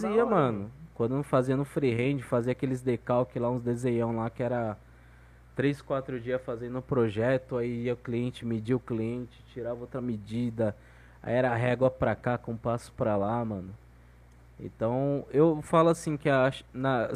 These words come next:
Speaker 1: pode ser até ignorância minha, mano, mas a geração passada da tatuagem era mais artística, cara. A gente tinha mais aquele negócio, "Não, vamos desenhar, vamos criar." Hoje em dia, mano, você pega uma referência no YouTube, joga, passa pro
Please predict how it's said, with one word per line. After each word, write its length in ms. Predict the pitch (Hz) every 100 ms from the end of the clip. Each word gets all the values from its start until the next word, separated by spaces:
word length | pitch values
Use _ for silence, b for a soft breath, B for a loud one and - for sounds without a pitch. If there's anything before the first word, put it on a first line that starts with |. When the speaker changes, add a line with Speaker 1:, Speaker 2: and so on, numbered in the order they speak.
| - -
Speaker 1:
pode 220 | 143 139
ser 140 | -
até 1040 | 147 - 135 139 156 165 165 151 143 135 127
ignorância 640 | 135 139 139 139 139 160
minha, 260 | 131 131 135
mano, 240 | 123 110
mas 300 | 110 113 113
a 60 | 127
geração 560 | 123 139 139 - 147
passada 580 | 151 156 131 - 139 143
da 140 | 135 135
tatuagem 480 | 135 131 123 127
era 100 | 143
mais 240 | 139 135 143
artística, 640 | 147 - 117 110 - -
cara. 240 | - 110 - - b b b b b b b -
A 80 | 104
gente 300 | 113 120 -
tinha 120 | 127
mais 220 | 131 131
aquele 240 | 127 143 127
negócio, 500 | 123 113 113 113 123
"Não, 120 | 120
vamos 280 | 117 139 143
desenhar, 460 | 131 123 117 117
vamos 240 | 120 135 143
criar." 400 | - 127 117 110 b b b b -
Hoje 200 | 139 160
em 40 | 156
dia, 120 | 185
mano, 160 | 160 147
você 100 | -
pega 220 | 160 160
uma 100 | 170
referência 460 | 156 160 147 151 156
no 80 | 151
YouTube, 460 | 139 - 156 143
joga, 240 | 131 139 151
passa 300 | - 139 170
pro 160 | -